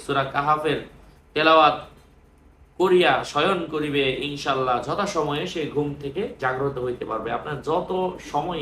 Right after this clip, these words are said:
ইচ্ছা, দুইটা পনেরোতে ঘুম থেকে ইচ্ছা, রাত্রেবেলা একটা পঁয়তাল্লিশে,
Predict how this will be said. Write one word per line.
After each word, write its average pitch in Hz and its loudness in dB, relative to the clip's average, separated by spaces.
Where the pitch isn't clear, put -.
ইচ্ছা, 117 -6
দুইটা 160 4
পনেরোতে 170 2
ঘুম 160 2
থেকে 175 0
ইচ্ছা, 196 -2
রাত্রেবেলা 156 4
একটা 165 -2
পঁয়তাল্লিশে, 175 2